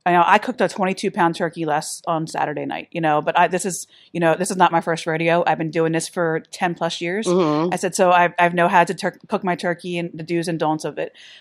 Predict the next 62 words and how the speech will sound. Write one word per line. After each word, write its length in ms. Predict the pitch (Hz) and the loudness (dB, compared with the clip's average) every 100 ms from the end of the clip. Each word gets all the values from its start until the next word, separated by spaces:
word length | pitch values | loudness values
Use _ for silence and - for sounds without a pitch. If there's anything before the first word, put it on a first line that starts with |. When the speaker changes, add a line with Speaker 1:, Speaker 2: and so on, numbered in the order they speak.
| - | -4
Speaker 1:
I 100 | 180 | -4
said, 320 | - 180 170 | 0 0 0
"So 220 | - 180 | 2 2
start 240 | 175 220 247 | 4 4 6
out 80 | |
with 80 | 240 | 4
a 20 | |
smaller 320 | 240 214 190 202 | 2 0 0 -2
turkey. 320 | 175 147 156 | -6 -6 -4
Do 140 | 220 | 0
a 60 | 339 | 0
practice 440 | 220 240 - - | 2 0 0 -6
turkey 220 | 175 156 151 160 | -6 -8 -8 -8
even, 300 | 151 - - _ - _ | -8 -10 -14 _ -20 _
um, 320 | 185 175 165 170 | 4 6 6 4
you 80 | |
know, 160 | 170 165 | 2 2
the 120 | 165 | 2
month 240 | 170 170 - | 4 4 2
before 580 | 170 - 170 165 160 | -4 -2 2 2 4
or 40 | 160 | 2
a 160 | 165 | -2
couple 120 | 165 175 | -4 -6
Speaker 2:
Mm-hmm. 80 | 160 | -4
Speaker 1:
weekends 200 | 165 170 | -4 -6
beforehand. 640 | 170 165 160 165 143 160 - - _ | -6 -4 -4 -4 -6 -8 -14 -20 _
Um, 360 | 190 175 165 - | 4 6 4 2
but, 240 | 196 175 - | 4 4 4
you 60 | |
know, 80 | 185 | 2
it's 160 | 185 240 | 2 0
okay 240 | - 226 | -2 0
to 60 | 233 | 2
have 180 | 208 | 0
a 60 | 190 | 0
turkey 500 | - 185 180 190 185 | -4 -6 -6 -8 -4
and 120 | 175 | -2
maybe 200 | 175 180 | -2 -2
a 60 | 175 | -4
ham." 340 | 165 190 - - _ _ - | -4 -4 -6 -12 _ _ -8
You 100 | 156 | 0
know, 80 | 175 | 4
Speaker 2:
Mm-hmm. 100 | 175 | 4
Speaker 1:
that 140 | 190 190 | 4 6
way 140 | 190 | 6
that 160 | 185 180 | 4 2
if 60 | |
you 100 | 190 | 0
have 280 | 180 202 190 | 2 4 4
multiple 300 | 190 185 - | 4 -2 0
options, 400 | 185 175 196 220 - | 2 2 0 -4 -6
it 140 | 185 | -6
looks 180 | 202 - | -6 -6
like 140 | 202 | -6
you 80 | 202 | -4
have 200 | 190 190 | -2 -2
more 140 | 190 202 | -2 -4
food 260 | 196 214 | -2 -2
than 160 | 196 185 | -2 -4
you 100 | 170 | -4
really 280 | 170 170 165 | -4 -4 -6
do. 300 | - - | -10 -12